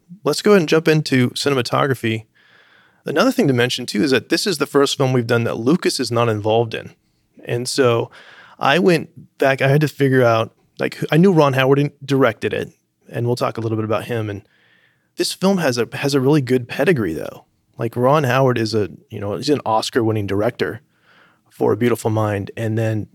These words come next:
you know, we j-, get to cinematography. We have Bradford Young, who's the cinematographer, who, uh, was an Oscar nominee for Arrival. So, you know, he knows what he's doing. What were some things that you noticed from cinematography, Matt?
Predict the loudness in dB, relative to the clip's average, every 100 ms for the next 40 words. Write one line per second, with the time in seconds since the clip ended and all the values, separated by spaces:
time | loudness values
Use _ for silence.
0 | -10 -2 0 0 0 -2 -2 -6 -2 0
1 | 0 0 0 0 -2 -2 2 0 2 2
2 | 2 -2 -2 -2 -2 -4 -4 -4 -4 -4
3 | -4 -2 0 -2 -2 -4 -4 _ _ _
4 | _ _ _ _ 0 0 0 -2 0 0
5 | -2 -4 -2 0 0 0 0 2 2 2
6 | -4 0 0 0 0 2 2 0 -8 _
7 | _ _ _ -2 0 2 2 2 2 2
8 | 2 0 0 -2 -2 -4 -8 _ _ _
9 | _ _ _ -6 -2 2 2 2 0 2
10 | 0 2 0 2 2 2 -2 -6 -6 -4
11 | -2 -2 -4 -4 -6 -6 -8